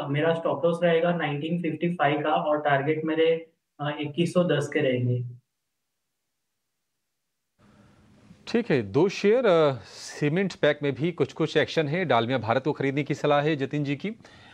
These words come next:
Speaker 2: अ, दो हज़ार एक सौ नौ रुपये का टारगेट, उन्नीस सौ पचपन रुपये का stop loss और दूसरा जो share है वो है हिंडाल्को। एक metal, अ, सुदीप जी ने लिया, एक metal जतिन जी ने ले लिया। अ, आपके पास आएंगे कुणाल जी। अ,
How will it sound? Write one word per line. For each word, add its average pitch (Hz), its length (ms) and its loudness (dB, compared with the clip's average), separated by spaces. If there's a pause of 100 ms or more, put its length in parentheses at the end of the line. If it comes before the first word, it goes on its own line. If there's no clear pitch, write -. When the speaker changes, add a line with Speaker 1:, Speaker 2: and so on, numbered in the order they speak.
(200)
Speaker 2:
अ, 117 320 0
दो 131 140 -2
हज़ार 151 320 2
एक 131 160 -4
सौ - 140 -6
नौ 120 220 0
रुपये 120 200 -4
का 107 60 -2
टारगेट, 104 380 -4 (380)
उन्नीस 175 320 -4
सौ 233 80 -4
पचपन 135 400 -2
रुपये 113 200 -2
का 107 160 0
stop 104 280 -6
loss 185 180 -6
और 185 120 -6
दूसरा 147 340 -2
जो 156 100 0
share 127 240 -2
है 151 120 -4 (360)
वो 139 140 0
है 175 160 0
हिंडाल्को। 101 640 -2 (580)
एक 170 280 4
metal, 143 380 0
अ, 143 400 4 (480)
सुदीप 120 320 -4
जी 156 100 0
ने 165 80 0
लिया, 220 260 0 (140)
एक 165 200 2
metal 131 300 -2
जतिन 135 280 -2
जी 95 120 -8
ने 95 60 -10
ले 87 140 -10
लिया। 80 180 -6 (1000)
अ, 113 200 4
आपके 139 280 2
पास 180 260 2
आएंगे 175 160 0
कुणाल 160 280 2
जी। 202 200 -2
अ, 151 220 6